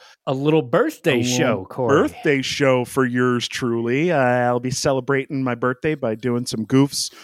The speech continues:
Speaker 2: Uh, it's a, a show called Better Movies, uh, hosted by my friend Zach Olson, who plays a Tommy Wiseau character,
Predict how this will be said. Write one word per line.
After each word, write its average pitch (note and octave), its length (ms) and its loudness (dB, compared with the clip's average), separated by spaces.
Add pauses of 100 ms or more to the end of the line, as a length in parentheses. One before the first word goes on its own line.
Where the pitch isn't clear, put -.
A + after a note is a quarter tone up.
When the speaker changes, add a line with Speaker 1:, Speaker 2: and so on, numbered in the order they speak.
(180)
Speaker 2:
Uh, A#2+ 240 2
it's - 160 -2
a, A2 420 2
a A#2+ 80 -6
show C3 320 0
called A#2+ 460 -2
Better D#3+ 260 4
Movies, D#3 600 0 (300)
uh, A2+ 180 -4
hosted A#2 360 -4
by G#2+ 460 -4
my G2 180 -10
friend G2 500 -10 (120)
Zach G#2 640 -12
Olson, G#2+ 500 -8
who G#2 80 -12
plays G2 380 -12
a F2+ 180 -14 (240)
Tommy D#3 360 -4
Wiseau B2 560 -4
character, D#2+ 580 -14